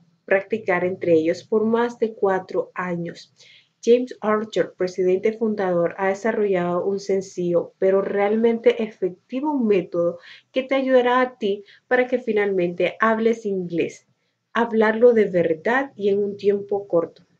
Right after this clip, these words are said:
Como te comenté en el video anterior, James Archer también es el autor de Beyond Words, el libro número uno de superventas en Amazon, en el cual habla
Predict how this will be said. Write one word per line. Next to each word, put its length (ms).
Como 220
te 160
comenté 360
en 160
el 40
video 240
anterior, 560
James 320
Archer 440
también 340
es 200
el 200
autor 500
de 120
Beyond 380
Words, 440
el 140
libro 240
número 420
uno 380
de 140
superventas 800
en 260
Amazon, 600
en 160
el 180
cual 300
habla 480